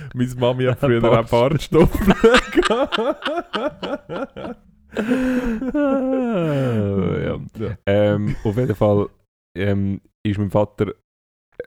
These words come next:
Speaker 2: ähm, regelmäßig von allen Seiten angefickt <laughs> worden. Und, äh, ähm, er ist jetzt nicht der, der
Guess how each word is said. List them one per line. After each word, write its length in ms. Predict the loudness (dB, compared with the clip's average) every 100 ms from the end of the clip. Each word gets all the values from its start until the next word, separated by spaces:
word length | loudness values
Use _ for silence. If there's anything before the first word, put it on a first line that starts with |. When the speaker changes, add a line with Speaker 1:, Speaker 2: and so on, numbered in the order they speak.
| _ -4
Speaker 2:
ähm, 380 | 0 0 -2 -4 -2
regelmäßig 760 | 0 0 2 0 0 -2 -8
von 200 | -4 -6 -4 0
allen 300 | 2 2 -2
Seiten 540 | -2 -6 -6 -4 -4 -4 _ _ -2
angefickt 580 | 0 0 -6 -8 -4 -2
<laughs> 140 | 2
worden. 440 | 2 2 0 -2 -4 -14 -10
Und, 200 | -6 -6
äh, 160 | -6 -14 -20 _ -12
ähm, 180 | -6 -4
er 120 | -2 -2
ist 100 | -4
jetzt 140 | -6
nicht 160 | -4 -2
der, 140 | 0
der 180 | 0